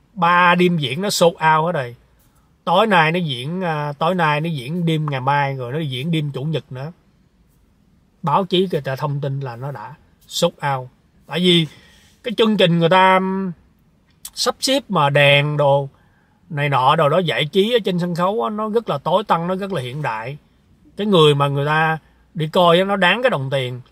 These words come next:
Thì người ta đi về á, người ta kể cho bạn bè người này người kia đi á, thì về cái lý do đó tại sao mà cái câu hỏi đặt ra mà có nhiều người người ta không hiểu, người ta nói: "Trời ơi,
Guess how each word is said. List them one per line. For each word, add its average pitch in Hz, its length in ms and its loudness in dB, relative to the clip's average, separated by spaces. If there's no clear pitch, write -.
Thì 147 100 -4
người 139 120 0
ta 170 120 4
đi 170 160 4
về 139 380 4
á, 170 60 0
người 147 140 -4
ta 147 120 -4
kể 123 400 -6
cho 180 80 2
bạn 135 300 -4
bè 131 260 0
người 127 180 -6
này 127 140 -6
người 127 140 -8
kia 156 280 -6
đi 151 240 -2
á, 175 120 -2
thì 127 280 -10
về 139 220 -6
cái 156 80 -2
lý 190 160 2
do 160 180 4
đó 170 120 0
tại - 220 -10
sao 143 360 -2
mà 131 280 -10
cái 170 140 -10
câu 151 200 -6
hỏi 123 160 -6
đặt 135 160 -4
ra 143 300 -6
mà 127 260 -12
có 139 160 -10
nhiều 180 180 -4
người 131 240 -6
người 127 100 -12
ta 143 220 -6
không 151 140 -6
hiểu, 123 160 -8
người 175 100 -10
ta 151 80 -8
nói: 185 200 -10
"Trời 135 280 0
ơi, 156 240 -6